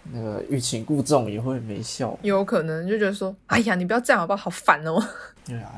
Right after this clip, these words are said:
Speaker 1: 就像，像大家的爸爸妈妈嘛，是不是也不会每天爱来爱去？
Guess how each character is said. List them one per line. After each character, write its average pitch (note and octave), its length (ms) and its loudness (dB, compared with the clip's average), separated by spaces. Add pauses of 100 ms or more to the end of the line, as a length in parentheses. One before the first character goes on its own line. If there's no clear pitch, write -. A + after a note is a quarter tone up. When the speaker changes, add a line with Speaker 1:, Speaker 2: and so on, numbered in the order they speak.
Speaker 1:
就 B2+ 100 -8 (140)
像， D#3 260 -4 (440)
像 C#3+ 160 -4
大 C#3 160 4
家 C#3 180 6
的 A#2+ 420 6 (440)
爸 C3+ 120 10
爸 G#2+ 140 6
妈 A2 220 2
妈 A2 240 -2
嘛， G#2 240 -14 (100)
是 - 120 -10
不 A#2 120 -2
是 A2+ 300 -2 (680)
也 - 80 -12
不 A#2+ 100 -2
会 A#2+ 80 2
每 A2 160 -4
天 - 200 -10
爱 A2 140 -8
来 F#2+ 180 -10
爱 - 160 -12
去？ - 200 -18